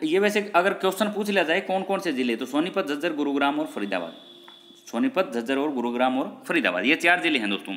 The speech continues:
मुख्य तौर पर। नेक्स्ट क्वेश्चन हमारा, हरियाणा में चिंकारा प्रजनन केंद्र कहाँ स्थित है? चिंकारा प्रजनन केंद्र की दोस्तों हम बात करें तो राइट ऑप्शन जो रहेगा वो सी रहेगा दोस्तों, केरू भिवानी के अंदर। हरियाणा में चिंकारा प्रजनन केंद्र जो है केरू भिवानी के अंदर है। अगर दोस्तों सिंपल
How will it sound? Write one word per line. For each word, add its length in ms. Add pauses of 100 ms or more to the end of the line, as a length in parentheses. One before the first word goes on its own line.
(160)
मुख्य 240
तौर 160
पर। 200 (340)
नेक्स्ट 180
क्वेश्चन 200
हमारा, 560
हरियाणा 360
में 120
चिंकारा 460
प्रजनन 340
केंद्र 280
कहाँ 220
स्थित 220
है? 100 (200)
चिंकारा 320
प्रजनन 380
केंद्र 240
की 120
दोस्तों 300
हम 120
बात 220
करें 160 (320)
तो 100
राइट 240
ऑप्शन 240
जो 120
रहेगा 260
वो 140
सी 240
रहेगा 180
दोस्तों, 240
केरू 320 (140)
भिवानी 340
के 120
अंदर। 580
हरियाणा 320
में 100
चिंकारा 460
प्रजनन 340
केंद्र 220
जो 120
है 100
केरू 260
भिवानी 340
के 100
अंदर 140
है। 200 (240)
अगर 200
दोस्तों 600
सिंपल 420